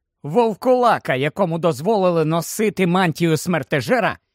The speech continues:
як подяку за його звірячу жорстокість. «Обшукати намет!» звелів чийсь інший голос. Хтось жбурнув Гаррі до лілиць на землю.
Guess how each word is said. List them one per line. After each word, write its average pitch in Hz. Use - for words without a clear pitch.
як 139
подяку 180
за 123
його 165
звірячу 165
жорстокість. 170
«Обшукати 202
намет!» 165
звелів 165
чийсь 170
інший 165
голос. 127
Хтось 208
жбурнув 190
Гаррі 185
до 165
лілиць 175
на 180
землю. 143